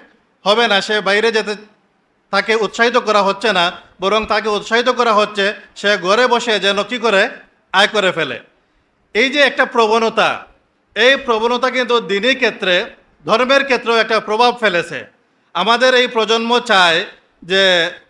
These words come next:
ঘরে বসে দিন শিখে ফেলতে, চায় না? মানে বর্তমান প্রজন্মটা চায় যে ঘরে বসে কি করে, কি করে ফেলবে? দিন শিখে ফেলবে। যে ম-, অনলাইন বক্তা, ইউটিউবার বা ফেসবুকার যারা আছেন,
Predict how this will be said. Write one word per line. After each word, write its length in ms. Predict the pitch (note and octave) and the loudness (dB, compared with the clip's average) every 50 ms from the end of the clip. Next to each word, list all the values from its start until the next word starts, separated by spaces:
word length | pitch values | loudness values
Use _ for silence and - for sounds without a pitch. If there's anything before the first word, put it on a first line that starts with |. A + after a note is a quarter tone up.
| - F3 | -12 -2
ঘরে 300 | E3+ G3+ A3+ B3+ C4 B3+ | 2 2 4 4 4 4
বসে 280 | B3 B3 A#3 A#3 A#3 G#3 | 2 0 0 0 -2 -4
দিন 220 | F3+ G3+ A3 A3+ | -2 -4 -6 -6
শিখে 240 | A3 A3+ - G#3 G3 | -6 -6 -2 -2 0
ফেলতে, 440 | E3+ G3 F3 C#3 - C#3+ A#2 G2 - _ _ _ _ _ _ _ _ _ _ _ _ _ | 0 0 -2 -2 -6 -10 -10 -10 -14 _ _ _ _ _ _ _ _ _ _ _ _ _
চায় 200 | - G3+ G#3 A3 | -4 -2 0 0
না? 200 | A3 A#3+ B3+ - - - - _ _ _ _ _ _ _ _ _ _ _ _ _ _ _ _ _ _ _ _ _ _ _ _ - | 2 0 -2 -2 -6 -16 -20 _ _ _ _ _ _ _ _ _ _ _ _ _ _ _ _ _ _ _ _ _ _ _ _ -4
মানে 180 | E3+ F3+ F#3 | -2 0 0
বর্তমান 420 | F3 F3+ F#3+ F#3 G3+ G3 G#3 A3+ G#3 | 0 0 -2 0 0 2 2 2 2
প্রজন্মটা 500 | G#3 A3 G3 A3 A3 A3 A3 A3 A3 G#3+ | 0 -2 0 0 0 0 0 -2 -2 -4
চায় 420 | G#3+ G#3+ G#3 G#3 F#3+ E3 D#3+ F#3 G3 - - _ - | -2 0 2 4 4 4 4 0 -2 -6 -16 _ -6
যে 120 | E3+ F#3 | -4 -4
ঘরে 300 | E3+ E3 G3 G#3+ A#3 A#3+ | -2 0 0 2 2 2
বসে 380 | A3+ A3 A3+ - A#3 A3+ A3+ A3+ A3+ A3+ | 2 2 0 0 2 2 2 0 0 -4
কি 100 | A#3 G#3 | -10 -6
করে, 320 | A#3 B3+ A#3+ A3 A3+ A#3+ - - _ _ _ - | -4 -4 -2 -2 -2 -4 -6 -10 _ _ _ -10
কি 80 | A#3+ | -6
করে 200 | G#3+ A#3+ A#3+ A#3+ | -2 0 0 2
ফেলবে? 400 | G#3+ A3+ G#3 G3+ F#3+ G3+ G#3 B3 A#3+ - - _ _ _ _ _ _ _ _ _ E3 | 2 2 2 4 4 4 4 2 0 -6 -18 _ _ _ _ _ _ _ _ _ -4
দিন 180 | F#3 A3+ B3 A#3+ | -2 -2 0 -2
শিখে 280 | A#3+ B3 F3+ G#3+ G#3 | -2 -4 0 0 2
ফেলবে। 380 | G3 G3+ F#3 F3 E3 F3 G3 B3 - - _ _ _ _ _ _ - | 2 2 0 0 0 -2 -2 -2 -4 -14 _ _ _ _ _ _ -6
যে 180 | F3+ F#3 F#3 F#3+ F#3 | -2 -2 -2 -2 -2
ম-, 60 | F3+ F3 - _ _ _ _ _ - | -6 -12 -12 _ _ _ _ _ -4
অনলাইন 360 | F#3+ G3 G3 G#3 G#3 G#3+ G#3+ | -2 -2 2 2 2 2 2
বক্তা, 460 | G3+ G3+ G3 - - G3 F3+ F#3+ A3 - - - _ - | 0 -2 -4 -2 -2 0 0 0 0 -4 -10 -18 _ -4
ইউটিউবার 540 | F#3+ G3 G#3 G3+ G#3+ G#3 F#3+ G3+ F#3+ G3+ A3 | 0 0 0 0 0 0 0 2 2 0 0
বা 120 | G3+ F3+ | -4 -6
ফেসবুকার 520 | - F#3+ G3 F3+ G3+ G3+ G3 G#3 A3 G#3+ G#3 | -4 -4 -4 -4 -6 -8 -4 0 0 0 2
যারা 240 | G#3 G3+ G3 F#3+ F#3 | 2 2 4 4 2
আছেন, 360 | F#3 - G3+ F#3 F3 F3+ | 2 2 0 -2 -2 -4